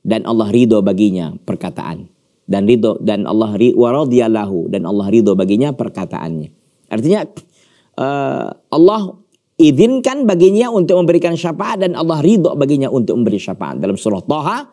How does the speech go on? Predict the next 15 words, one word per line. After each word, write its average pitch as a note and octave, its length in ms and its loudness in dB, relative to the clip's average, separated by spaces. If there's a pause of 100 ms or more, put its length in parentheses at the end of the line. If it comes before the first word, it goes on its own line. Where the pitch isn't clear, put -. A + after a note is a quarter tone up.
(300)
dalam G#2 260 -4
surah F#2+ 300 -4
Thaha G#2 220 -4 (100)
ayat G2+ 240 2
yang F2 160 -6
ke F2+ 80 -6
seratus - 400 -10
sembilan. D2+ 360 -6 (1300)
Jadi, A#2+ 260 4 (880)
eh, D#2+ 300 -4
ketat E3+ 340 -6
ya. A2+ 220 -2
Jadi - 260 -6
bukan G#2+ 320 -4
masalah, F#2+ 480 -8